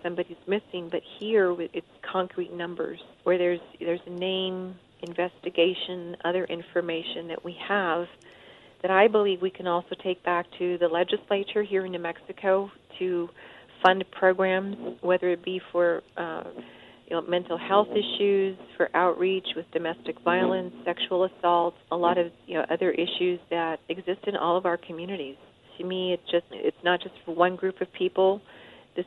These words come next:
is something that, that I call is also an epidemic, that at least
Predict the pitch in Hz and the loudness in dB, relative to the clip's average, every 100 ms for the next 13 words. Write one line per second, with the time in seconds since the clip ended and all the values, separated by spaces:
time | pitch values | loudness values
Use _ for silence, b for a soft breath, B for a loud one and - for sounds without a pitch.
0 | - 190 190 180 185 170 165 165 - 160 | -10 -8 -4 -4 -6 -4 -6 -8 -12 -12
1 | - - 170 180 165 165 160 - 170 156 | -4 -2 0 2 2 6 4 2 -6 -8
2 | - 156 156 156 156 - 160 156 - - | -6 -6 -6 -6 -8 -8 -8 -8 -12 -8
3 | 156 165 | -4 -2